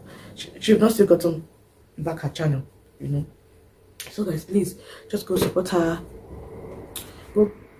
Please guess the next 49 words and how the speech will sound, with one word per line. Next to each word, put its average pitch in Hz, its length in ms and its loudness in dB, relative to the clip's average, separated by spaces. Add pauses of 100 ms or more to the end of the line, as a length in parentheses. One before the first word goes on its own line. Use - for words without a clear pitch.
(140)
support 175 280 -6
her 165 220 -4 (120)
in 165 120 -8
your - 160 0
own 190 120 -2
little 170 220 -4
way - 160 -2 (220)
by 151 100 -4
subscribing 190 440 2
and 170 160 0
maybe 190 300 0
watch 190 240 0
her 156 240 -2
videos 180 440 -2 (1080)
just 202 220 0
to 175 80 -2
support 170 260 -6
her, 170 140 -4
guys. 143 260 -2
It's 208 100 -2
not 262 140 6
really 190 240 2
easy, 151 180 -4
guys. 139 220 -8
This 247 180 -4
can 175 140 -4
happen 190 220 -4
to 165 100 -4
anybody. 156 240 -2
Let's 226 140 4
be 165 100 -4
careful 185 340 -6
and 151 100 2
be 151 80 0
guided 156 400 -6 (380)
this 180 160 -4
time 165 200 -2
around, 143 360 -2 (300)
please. 170 380 -6 (440)
And 190 160 -4
all 240 120 6
you 214 100 6
scammers, 180 560 -2 (1160)
for 180 120 -6
how 214 160 6
long 185 160 6
will 170 100 4
you 190 80 4
continue? 156 440 -2